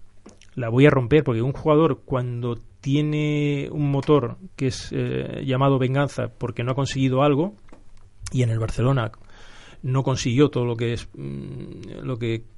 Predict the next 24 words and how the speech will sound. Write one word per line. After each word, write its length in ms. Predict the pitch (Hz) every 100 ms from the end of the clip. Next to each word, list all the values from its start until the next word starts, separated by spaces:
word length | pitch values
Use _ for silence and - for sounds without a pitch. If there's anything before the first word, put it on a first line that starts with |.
| -
queríamos 480 | 123 117 190 135 123
y 20 |
deseábamos. 640 | 120 113 123 180 139 113 - - -
Bueno, 160 | 160
de 100 | 135
hecho, 320 | 170 196 202 - - -
yo 200 | 147 151
le 80 | 151
decía 280 | - 139 127
a 20 |
Diego 220 | 139 139
cuando 180 | 127 120
fui 140 | -
a 40 | 123
verlo 300 | 131 123 117
a 60 | 117
Italia, 420 | 127 120 117 113 - - - - - - - - - - -
eh, 340 | 135 127 - -
y 120 | 147
con-, 240 | 127 117
y, 300 | 127 135 123
y 300 | 120 131 123
convino 360 | 127 120 135 127
conmigo, 360 | 120 120 117